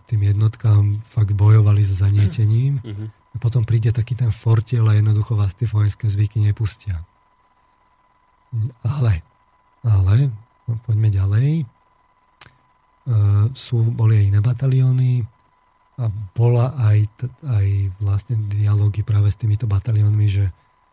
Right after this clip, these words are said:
Speaker 1: v nejakej inej časti ten, ten Ostrovský sa baví s mužom v čiernom, so šiltovkou, na ktorý mal červený ten, ten ukrajinský trojzubec,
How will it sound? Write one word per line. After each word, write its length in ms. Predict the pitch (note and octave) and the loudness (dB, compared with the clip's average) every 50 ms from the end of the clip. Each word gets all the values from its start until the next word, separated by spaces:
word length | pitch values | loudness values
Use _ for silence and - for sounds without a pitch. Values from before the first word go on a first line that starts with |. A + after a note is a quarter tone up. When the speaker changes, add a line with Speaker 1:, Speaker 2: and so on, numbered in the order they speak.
| _ _ - | _ _ -6
Speaker 1:
v 100 | - A2 | -4 -4
nejakej 200 | G2 - - A2 A2 | -4 -2 0 0 2
inej 180 | A#2 A#2+ A#2 A2 | 2 2 0 0
časti 480 | - A#2 G#2+ G2 F2+ - - - A#2 A2 | 0 0 0 0 0 -2 -6 -6 -6 -4
ten, 320 | - A2 G2+ G2 G2 G2+ - | -2 -2 -2 -2 -4 -6 -6
ten 140 | - A2+ | -4 -2
Ostrovský 500 | G#2 G#2 G#2+ - - A#2 A2 G#2 - - | -2 -2 -2 -2 -2 -2 -2 -2 -4 -6
sa 140 | G#2+ - A2 | -6 -4 -4
baví 400 | G2+ F#2 G2+ G#2 G#2 G#2+ G#2+ G2+ - _ _ _ _ _ _ _ _ - | -2 0 0 2 2 2 2 0 -2 _ _ _ _ _ _ _ _ -6
s 60 | A2+ | -4
mužom 320 | G#2 G#2 A2 A2 A2+ A2 G#2 | -2 0 0 2 2 2 0
v 100 | G2 - | 0 -4
čiernom, 680 | - - A2+ G#2 G#2+ G#2+ G#2+ A2+ A2 A2 G#2+ G#2+ G#2+ A#2 | -4 -2 2 2 4 4 4 4 4 2 2 2 0 -2
so 240 | A2+ - - B2 G#2 | -4 -4 -2 -2 -2
šiltovkou, 500 | - - A#2 G#2+ - A#2 G#2+ G#2 - A2 | 0 0 0 0 0 0 -2 0 0 0
na 140 | G2+ G2 | 2 2
ktorý 260 | G2 - - A2+ G#2 G#2 | 0 0 -2 0 0 2
mal 140 | G#2 G2+ | 2 2
červený 800 | G2 - - A2 G#2+ G#2+ A2+ A2 A2+ A2+ A2 G#2+ G#2 G2 F2+ F2 - _ _ _ _ _ _ _ _ _ _ _ _ _ _ _ _ - - | 0 0 2 2 4 4 6 6 6 6 6 4 4 2 0 -4 -8 _ _ _ _ _ _ _ _ _ _ _ _ _ _ _ _ -6 -4
ten, 400 | G#2+ G2 F#2+ F#2+ A2+ D3 D3 - | -4 -2 -2 -6 -6 -8 -10 -10
ten 120 | - A2 G2+ | -6 -4 -4
ukrajinský 480 | G2+ - B2 A2+ A2 G#2 - - A2 - | -2 -2 0 0 0 -2 -2 -8 -8 -6
trojzubec, 800 | - G2+ G2+ G2+ G2+ G#2+ A2 G#2 A#2+ C3+ - - - - - | -2 0 0 2 2 2 0 0 0 -2 -2 -6 -14 -20 -20